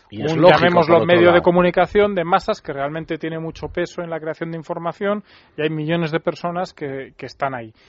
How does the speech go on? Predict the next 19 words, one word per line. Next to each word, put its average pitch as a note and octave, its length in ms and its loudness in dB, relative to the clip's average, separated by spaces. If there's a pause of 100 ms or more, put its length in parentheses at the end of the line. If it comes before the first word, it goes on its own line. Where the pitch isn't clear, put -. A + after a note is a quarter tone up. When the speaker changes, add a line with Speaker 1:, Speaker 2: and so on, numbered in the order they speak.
(160)
Speaker 2:
Y D3 60 -6
entonces F3+ 420 -2
el D#3 100 -8
Papa, G3 360 -2 (260)
después D3 400 -6
de D3 100 -2
muchos C#3 300 -10
políticos, D#3+ 720 -4
de D3 100 -8
muchos, C#3 460 -12 (280)
de C#3+ 100 -6
todos D3+ 340 2
los D3 180 -2
deportistas D3 680 -4
del D#3 120 -4
mundo, E3+ 480 0
de D3 280 0
todo, D3+ 320 -6 (100)
pues, F3+ 180 -8